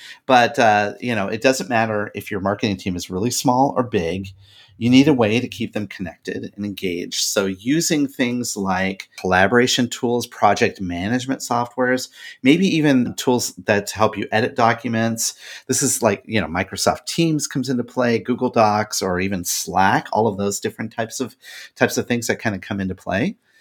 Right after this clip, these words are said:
You wanna make sure that you're using these tools the right way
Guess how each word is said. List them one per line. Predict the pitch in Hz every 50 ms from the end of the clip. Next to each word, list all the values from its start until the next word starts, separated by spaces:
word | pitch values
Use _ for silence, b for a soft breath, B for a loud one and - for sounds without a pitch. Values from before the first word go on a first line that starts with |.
| b b b
You | - 120 117 117
wanna | 127 151 156 151
make | 135 131 127 -
sure | - - 143 127
that | 120 110 98
you're | 104 110
using | 104 101 123 156 151 - 143 120 110
these | 101 101 98 -
tools | - - 107 101 95 -
the | 101
right | 95 104 117 131 127 -
way | 101 92 90 92 92 90